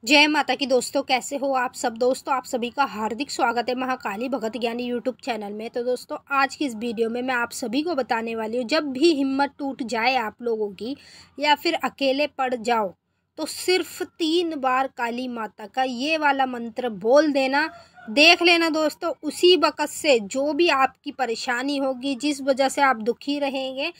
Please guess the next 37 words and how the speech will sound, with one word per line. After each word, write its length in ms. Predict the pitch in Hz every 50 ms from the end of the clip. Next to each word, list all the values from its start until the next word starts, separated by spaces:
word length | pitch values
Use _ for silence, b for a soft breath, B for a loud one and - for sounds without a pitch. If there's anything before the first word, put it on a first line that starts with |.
| B B B B _ 254
जिस 280 | 220 269 330 311 - 294
वजह 360 | 262 277 262 226 262 269 269 262
से 180 | - - 294 285
आपकी 380 | 262 247 233 - _ - 269
हिम्मत 380 | 208 233 247 247 247 269 262 - _
टूटी 280 | 269 254 233 226 262 254
रहेगी, 440 | 240 220 214 240 240 254 240 262 254
जिस 220 | 226 254 240 226 233
वजह 280 | 233 226 220 233 220 214
से 140 | - 254 240
आप 260 | 220 214 214 _ -
लोग 220 | 240 262 302 302 _ -
अकेले 400 | 277 - - 269 262 262 269 254
पड़ 180 | - 262 240 220
जाओ, 280 | 202 220 196 180 180 - _ _ _ _ _ _ _ -
वो 300 | 220 190 233 285 311 330
वजह 400 | 277 302 302 254 254 277 233 196 - _ _ _ _ -
हमेशा 540 | - 196 294 285 294 311 311 320 - 320 294
के 120 | 277 302 294
लिए 120 | 285 294
आपसे 340 | 277 269 269 262 - - 285 247
दूर 260 | 214 254 269 277 269
हो 140 | 208 240 226
जाएगी। 360 | 208 226 226 220 240 269 277
हमेशा 420 | 247 240 240 254 254 254 - 277 262
के 120 | 247 269
लिए 140 | 262 277 285
माता 300 | 285 277 262 226 262 254
काली 300 | 247 247 240 247 247 247
उसे 160 | 233 - 311
हटाकर 560 | 294 208 214 262 - 240 226 220 214 - 277 -
फेंक 320 | - - 233 214 214 226
देगी 380 | 220 220 240 254 254 330 370 359 B B B B B B B B B B _ -
और 120 | 285 277
आपकी 800 | 269 262 262 262 - _ - 294 294 294 285 285 285 254 - - _ _ _ _ _ _ _ _ _ _ _
घर 260 | 254 208 226 277 285 294
में 260 | 285 277 269 277 285